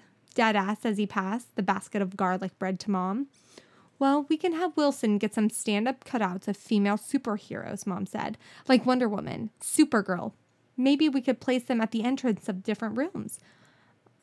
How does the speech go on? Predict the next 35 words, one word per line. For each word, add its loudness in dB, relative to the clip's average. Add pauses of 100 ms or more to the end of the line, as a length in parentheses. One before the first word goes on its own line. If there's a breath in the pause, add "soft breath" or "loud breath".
(380)
"I 2
don't 0
want 2
the 0
cartoon 2
thing 2
to -2
seem 0
young, 4
though, -2
so -2
we'll -2
contrast 0
with -2
photos 0
of 0
famous -2
women, -2 (520 loud breath)
music 2
celebrities, -2
actresses, 0
writers, 4
politicians. -2 (380 loud breath)
A 4
giant 4
collage, 4
maybe." 0 (320 loud breath)
She 0
passed 0
the 0
bread -4
to -6
Ashley -4
and -2
smiled. -6